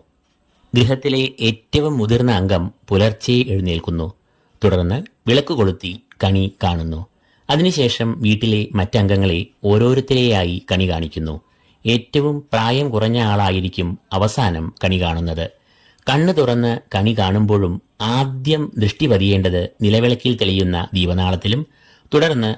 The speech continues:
ആ പ്രഭയിൽ വിളങ്ങി നിന്ന് പുഞ്ചിരി തൂകുന്ന ഭഗവാനിലുമാണ്. ഈ ഈശ്വര ചൈതന്യത്തിന്റെ അകമ്പടിയോടെ മറ്റു കണികൾ ഓരോന്നായി കണ്ടു തൊഴുത് ഭഗവത് പാദങ്ങളിൽ കൈകൾ തൊട്ട് കണ്ണിൽ വയ്ക്കുക. അപ്പോൾ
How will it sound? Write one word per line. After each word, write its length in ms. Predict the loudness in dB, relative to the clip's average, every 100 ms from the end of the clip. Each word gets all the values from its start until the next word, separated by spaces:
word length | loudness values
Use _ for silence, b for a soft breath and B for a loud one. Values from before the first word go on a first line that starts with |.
| -6 -4
ആ 120 | -2
പ്രഭയിൽ 560 | -2 -2 0 0 -2 0
വിളങ്ങി 300 | 2 4 4
നിന്ന് 340 | 4 2 0 -6 0
പുഞ്ചിരി 360 | 2 2 2
തൂകുന്ന 520 | 2 2 2 0 -2 -4 -2
ഭഗവാനിലുമാണ്. 760 | 0 2 2 2 0 -2 -8 -12 b b b b b b b -2
ഈ 280 | -2 -2 0
ഈശ്വര 300 | 0 2 0
ചൈതന്യത്തിന്റെ 720 | 2 2 0 0 0 0 0 0
അകമ്പടിയോടെ 720 | 0 2 2 4 2 0 -4 -2
മറ്റു 260 | -2 0 0
കണികൾ 400 | 2 2 0 0 0
ഓരോന്നായി 580 | 2 4 2 2 0 0
കണ്ടു 180 | 0 0
തൊഴുത് 420 | 0 0 0 -2 -4 b b 0
ഭഗവത് 360 | 2 2 0 -2
പാദങ്ങളിൽ 500 | 0 0 0 -2 -4 -2
കൈകൾ 340 | 0 0 0
തൊട്ട് 320 | 0 -2 -6 -6 -2
കണ്ണിൽ 240 | 0 0
വയ്ക്കുക. 420 | 0 -2 -2 -2 -8 b b b -6
അപ്പോൾ 340 | 2 2 2